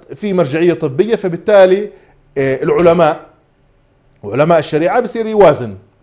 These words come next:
بفقه الموازنات وكذا، إنه أنا عندي ضرر وبالتالي هذا الضرر في احتمال يتفشى مرض، ولسه مش عارفين شو الكورونا وشو قصتها وشو كيف بدها تنتشر، وقالوا لنا المسجد أكثر إشي بنشر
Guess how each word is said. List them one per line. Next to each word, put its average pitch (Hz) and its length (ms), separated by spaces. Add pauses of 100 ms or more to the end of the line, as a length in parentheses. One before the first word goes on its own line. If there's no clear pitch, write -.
(160)
بفقه - 320
الموازنات 143 680
وكذا، 208 360 (320)
إنه 202 320
أنا 190 140 (100)
عندي 170 320
ضرر 156 420 (320)
وبالتالي 175 480
هذا 175 140
الضرر 170 360
في 175 200
احتمال 160 400
يتفشى 165 380
مرض، 156 300
ولسه 202 280
مش 180 120
عارفين 160 320
شو 175 140
الكورونا 165 380
وشو 165 240
قصتها 160 460
وشو 165 220
كيف 175 180
بدها 147 120
تنتشر، 165 420
وقالوا 160 240
لنا 165 120
المسجد 160 360
أكثر 170 240
إشي 156 160
بنشر 170 320